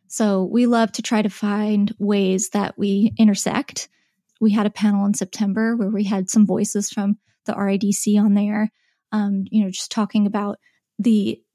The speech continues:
intersectionality of D E I work and environmentalism. So we love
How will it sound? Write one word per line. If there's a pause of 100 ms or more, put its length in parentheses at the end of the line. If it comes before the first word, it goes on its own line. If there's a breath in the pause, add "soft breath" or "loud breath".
intersectionality
of
D
E
I
work
and
environmentalism. (400)
So
we
love